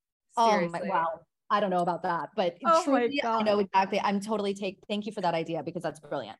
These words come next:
Speaker 1: Um,
Speaker 2: Ugh.
Speaker 1: but I, yeah, so with Gush, it was, I, I had been, you know, again, like, kind of reconnecting with my body during the pandemic. And I, uh, was,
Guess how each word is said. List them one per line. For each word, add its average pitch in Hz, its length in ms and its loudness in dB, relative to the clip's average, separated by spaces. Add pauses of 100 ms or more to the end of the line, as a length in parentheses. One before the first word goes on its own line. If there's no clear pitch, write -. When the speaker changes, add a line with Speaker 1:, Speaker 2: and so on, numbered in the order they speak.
(560)
Speaker 1:
Um, 202 300 2
Speaker 2:
Ugh. 247 180 -2 (140)
Speaker 1:
but 226 220 2 (320)
I, 226 140 -6
yeah, 381 120 2
so 285 140 -6
with 277 140 -6
Gush, 339 360 -2
it 254 80 -6
was, 226 380 -4 (100)
I, 208 360 0 (280)
I 208 420 -4
had 233 140 -8
been, 254 320 -2
you 240 120 -4
know, 226 380 -2
again, 240 300 -2
like, 202 140 -6
kind 240 240 -6
of 202 60 -8
reconnecting 226 520 -4
with 196 80 -6 (120)
my 185 140 -2
body 165 420 -2
during 185 280 -4
the 180 60 -4
pandemic. 175 520 -4
And 190 240 -4 (300)
I, 190 300 2 (160)
uh, 175 260 0
was, 175 560 -4